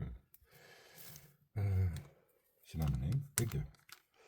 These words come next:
자, 지역별 구월 배달앱 시장 점유율을 볼까요? 예, 서울은 배달의 민족, 쿠팡이츠, 어,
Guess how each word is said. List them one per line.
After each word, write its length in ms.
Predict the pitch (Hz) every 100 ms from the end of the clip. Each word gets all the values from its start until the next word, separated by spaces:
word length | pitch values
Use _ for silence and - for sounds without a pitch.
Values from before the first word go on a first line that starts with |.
| - - - - - -
자, 400 | 98 92 87 82
지역별 640 | - 135 143 120 123 120 117
구월 400 | 113 113 113 98
배달앱 340 | 98 98 101
시장 400 | - 113 107 98
점유율을 380 | - 95 101 95
볼까요? 420 | 71 - 69 135 -
예, 100 | 60
서울은 520 | 62 98 92 95 92 - - - _ _ _ _ 78 - - 78 -
배달의 260 | 76 78
민족, 420 | 78 73 78 101 -
쿠팡이츠, 800 | - - 90 78 - - 113 117
어, 340 | 65 62 64